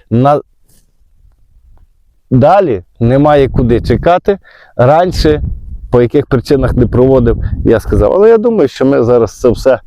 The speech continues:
поправимо. Поправимо і все буде добре.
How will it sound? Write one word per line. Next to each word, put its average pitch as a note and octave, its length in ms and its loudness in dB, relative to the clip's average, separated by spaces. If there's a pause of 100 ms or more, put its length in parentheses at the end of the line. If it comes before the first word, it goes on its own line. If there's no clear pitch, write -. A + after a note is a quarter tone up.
(840)
поправимо. D#3+ 640 0 (300)
Поправимо E3 580 0 (120)
і A2+ 120 -2
все C#3 200 0
буде B2 180 2
добре. G2+ 360 0